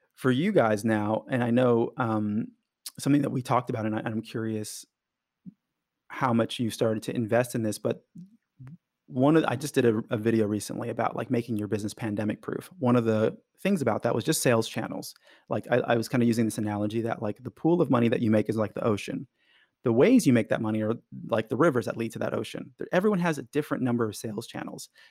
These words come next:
And for you guys, you guys have had, right, maybe, like, one or two sales channels primarily, and then one of them being a really, really huge account. And then you've started to go, "Wow, maybe this isn't, even though it's beneficial to us, it's a great relationship to a certain degree, it has its limitations." And I know we've talked about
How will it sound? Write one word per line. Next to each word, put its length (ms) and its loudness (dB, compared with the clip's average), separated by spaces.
And 140 -2
for 80 2
you 160 0
guys, 260 0
you 60 0
guys 180 2
have 80 -16
had, 220 -4
right, 200 -6
maybe, 240 2
like, 180 -6
one 180 6
or 80 4
two 220 0
sales 320 4
channels 320 -8
primarily, 460 -2
and 80 0
then 80 -2
one 140 0
of 40 0
them 260 -2
being 180 -4
a 40 -6
really, 300 4
really 180 2
huge 260 -4
account. 380 0
And 140 -2
then 140 0
you've 160 -2
started 300 -4
to 80 -6
go, 120 0
"Wow, 460 2
maybe 260 0
this 240 0
isn't, 260 -4
even 220 4
though 100 8
it's 120 2
beneficial 500 0
to 120 -4
us, 180 -4
it's 100 -10
a 60 -6
great 200 0
relationship 600 -4
to 120 -6
a 40 -6
certain 280 -4
degree, 380 -4
it 140 2
has 120 -2
its 120 -2
limitations." 600 -2
And 100 -4
I 40 0
know 120 2
we've 120 2
talked 280 -8
about 240 -8